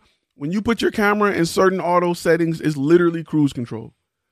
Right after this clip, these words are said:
And I ain't talking about new cruise control Cadillac that'll do all kind of stuff. I'm talking about nineteen eighty-nine Chevy Caprice cru-, cruise control, right? Where it's just like, "You wanna do eighty? We doing eighty.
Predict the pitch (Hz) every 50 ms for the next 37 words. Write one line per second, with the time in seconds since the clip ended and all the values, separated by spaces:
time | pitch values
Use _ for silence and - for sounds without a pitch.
0 | _ _ _ _ _ _ _ _ _ - - - 143 160 180 185 190 185 202 180
1 | 175 185 175 165 156 160 175 190 190 170 - 160 156 151 151 - 139 135 - 147
2 | 131 131 131 - 165 160 156 143 131 127 123 120 113 _ - 120 120 117 117 117
3 | 113 113 123 135 143 143 139 135 131 - 156 143 139 131 117 - 110 107 107 -
4 | _ _ _ _ _ _ _ _ - - 147 175 - 165 160 151 151 151 151 147
5 | 147 139 135 123 - _ _ _ _ _ _ _ _ _ _ _ - 127 143 156
6 | 170 170 165 - 185 175 170 170 160 160 160 - 156 160 160 165 160 156 151 151
7 | 151 151 151 147 147 - - - 156 151 151 151 151 - 151 139 - 175 156 143
8 | 139 135 - - - 156 156 160 - - - 165 160 156 143 - 131 120 - 110
9 | 107 98 90 - _ _ _ _ _ _ _ _ _ _ - - 113 131 - _
10 | _ _ _ _ _ _ _ 113 113 120 135 143 156 143 143 147 147 143 151 143
11 | 131 123 139 151 165 175 175 175 170 185 170 170 202 220 233 240 233 220 _ _
12 | _ _ _ _ - 156 190 185 196 190 185 180 - - 190 185 185 180 180 175
13 | 175 -